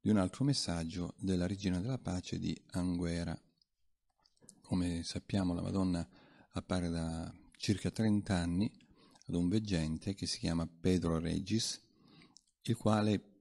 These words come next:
almeno tre volte alla settimana ha i messaggi della Regina della Pace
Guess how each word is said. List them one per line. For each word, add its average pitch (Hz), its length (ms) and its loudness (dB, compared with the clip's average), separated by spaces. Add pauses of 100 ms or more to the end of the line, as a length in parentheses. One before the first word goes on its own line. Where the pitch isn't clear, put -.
(140)
almeno 104 500 4
tre 110 200 0
volte 87 840 2
alla 92 180 0
settimana 87 680 2 (340)
ha - 260 -4
i 120 120 0
messaggi 90 720 2
della 107 280 2
Regina 95 260 8
della 82 180 0
Pace - 380 -2